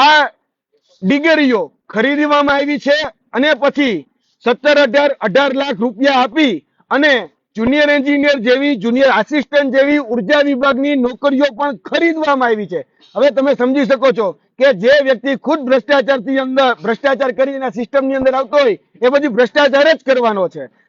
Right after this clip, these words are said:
જે વ્યક્તિ ડિગ્રી ખરીદે એ પછી નોકરીઓ પણ ખરીદે છે. એટલે આ આપણા ભવિષ્ય સાથે, આપણા બાળકોના ભવિષ્ય સાથે, પશુધન નિરીક્ષક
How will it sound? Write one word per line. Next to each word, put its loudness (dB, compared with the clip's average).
જે 2
વ્યક્તિ -2
ડિગ્રી -2
ખરીદે 0
એ 4
પછી 0
નોકરીઓ 0
પણ 0
ખરીદે 0
છે. -8
એટલે 2
આ 2
આપણા -2
ભવિષ્ય 0
સાથે, 0
આપણા 0
બાળકોના 0
ભવિષ્ય 0
સાથે, 2
પશુધન 0
નિરીક્ષક -2